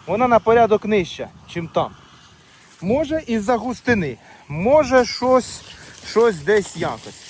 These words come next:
Качанчики, ну, теж цього, як, як і в цьому році, десь більший, десь менший, десь менш запилений, десь більш запилений. Бачите, є і пуцеринки.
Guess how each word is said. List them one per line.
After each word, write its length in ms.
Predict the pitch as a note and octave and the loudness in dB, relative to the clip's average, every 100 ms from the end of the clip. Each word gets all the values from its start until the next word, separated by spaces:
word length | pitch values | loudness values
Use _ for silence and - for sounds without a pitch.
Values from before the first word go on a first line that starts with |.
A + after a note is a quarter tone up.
| - - - | -14 -14 -6
Качанчики, 840 | - B3 - C#4+ C4 - G3 D#3+ C#3+ - - _ - - - - - | -2 0 2 0 0 -6 -8 -6 -8 -12 -20 _ -20 -20 -16 -14 -8
ну, 320 | A3+ D4 D#4 B3 - - - | -6 -2 -2 -4 -10 -20 -2
теж 240 | C#4+ C#4 E3 E3 C3 - - - - - - - | 4 4 4 -6 -8 -10 -10 -12 -18 -18 -20 -2
цього, 280 | G#3+ G3+ A3+ F3 A3+ - | 0 2 -2 -6 -10 0
як, 300 | G3 - - - - | 0 0 -12 -18 -4
як 220 | C4+ C#4+ | -2 0
і 40 | |
в 80 | C4+ | -2
цьому 260 | D4+ C4+ A#3+ | 0 2 2
році, 320 | F3+ - C#3+ | 2 -2 -6
десь 220 | G#3 D#4+ | -4 -4
більший, 520 | G3+ G3+ G#3+ E3 E3 C#3 _ - - - - | -6 -6 -6 -8 -14 -16 _ -20 -20 -16 -4
десь 300 | F#3+ C#4 A3 | -2 -2 -4
менший, 560 | A3 G#3 F3 - D3+ - - - - - - - - - - - - - - - - - - - | 0 0 -2 -8 -10 -12 -20 -18 -18 -18 -20 -18 -16 -16 -18 -20 -20 -14 -12 -12 -14 -18 -18 0
десь 280 | A#3 B3 A#3 | 0 0 0
менш 260 | B3 A3+ | 0 0
запилений, 640 | F#3 G3+ - G3 F3 D3 B2 | 0 0 4 2 2 -4 -6
десь 180 | B2+ C3 C3 | -6 -6 -6
більш 140 | G3 | -8
запилений. 680 | D3+ D3+ D#3 F3 D3+ C#3+ C3 - - - - | -6 -6 -4 -6 -6 -6 -10 -14 -18 -12 -2
Бачите, 320 | F#3 E3 - A2+ - - | 0 0 -8 -16 -20 -8
є 200 | A#3 B3 | -6 -4
і 60 | B3+ | -6
пуцеринки. 680 | F3 F#3+ F3 D3+ C#3+ B2+ C#3 | -6 -6 -6 -10 -12 -10 -12